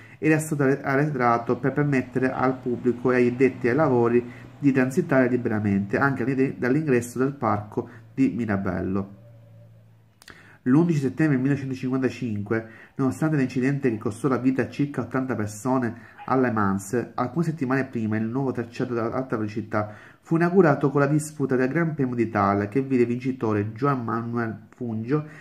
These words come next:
e la sua Mercedes V centonovantasei e fu caratterizzato da una grande affluenza di pubblico. L'anno successivo, sulla griglia di partenza, si schierarono venticinque vetture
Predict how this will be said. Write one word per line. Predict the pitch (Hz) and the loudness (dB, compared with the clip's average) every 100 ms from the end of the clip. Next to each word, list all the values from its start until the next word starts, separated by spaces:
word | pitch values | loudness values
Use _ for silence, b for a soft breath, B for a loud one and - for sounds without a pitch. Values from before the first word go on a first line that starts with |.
| B B | B B
e | 160 | -2
la | |
sua | 151 143 | 0 0
Mercedes | 147 156 - 131 127 - 110 | 0 0 0 2 0 -2 -10
V | 120 131 160 156 - | -6 0 2 0 -8
centonovantasei | - 131 123 107 104 101 104 98 98 101 B B B | -8 -4 -2 -2 -2 -4 -4 -2 -2 -6 B B B
e | 143 | -8
fu | 135 160 | -4 -4
caratterizzato | 151 127 127 160 143 131 123 | -2 -2 2 0 2 0 0
da | 123 | 0
una | 135 | 0
grande | 135 123 120 | 0 -2 -2
affluenza | 104 151 127 113 - | -4 -2 -2 -2 -6
di | 104 | -8
pubblico. | 104 98 98 104 98 104 104 - b b b b _ | -6 -6 -4 -4 -6 -8 -12 -18 b b b b _
L'anno | 131 165 | -2 0
successivo, | 170 147 147 - 143 127 120 | 0 -2 -4 0 2 4 2
sulla | - 127 120 | 0 0 0
griglia | 120 131 127 | 0 2 2
di | 123 | 2
partenza, | 117 110 117 101 98 107 | 0 -2 -2 0 -2 -6
si | 123 | -8
schierarono | 135 - 156 135 123 | -4 0 0 0 -2
venticinque | 123 131 143 131 127 | -4 -4 -6 -4 -4
vetture | 120 110 - 110 107 107 | -4 -6 -4 -2 0 0